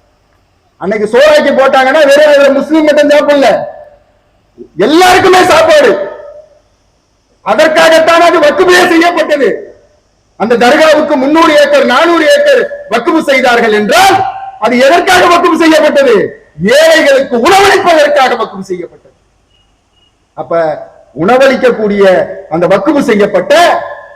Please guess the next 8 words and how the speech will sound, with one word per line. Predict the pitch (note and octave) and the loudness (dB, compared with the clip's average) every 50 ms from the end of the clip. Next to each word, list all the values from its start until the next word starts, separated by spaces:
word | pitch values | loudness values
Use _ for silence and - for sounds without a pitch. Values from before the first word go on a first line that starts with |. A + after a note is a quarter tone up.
| - - G3 | -10 -6 -4
அதனாலதான் | G#3 C#4 C#4+ C#4 C4+ C4+ C#4+ C#4+ C#4 | -2 0 2 2 2 2 0 0 0
அந்த | C4+ A#3+ A#3+ | 0 0 0
ரெண்டு | B3+ C4 C4+ C#4 C4+ | 0 0 0 2 2
நாள் | C4 C4 C4 A#3+ - A#3+ | 2 2 2 0 0 0
சோறாக்கி | A#3+ C4+ C#4 C4 A#3 G#3+ A3 F#3+ | 2 2 2 2 0 0 0 0
போடுவாங்க. | G#3 F#3+ F#3 F3 D#3 - - - - _ _ _ _ _ _ _ _ _ _ _ _ _ _ - | 0 0 0 -2 -2 -6 -10 -16 -20 _ _ _ _ _ _ _ _ _ _ _ _ _ _ -8
அங்க | E3+ F#3+ G#3 G3 - | -4 -4 -2 -2 -2
பிரதானமா | G#3 G#3+ A#3 C4+ D4+ D#4+ D#4 D#4 D#4 D#4 | -2 -2 0 0 2 2 2 2 2 2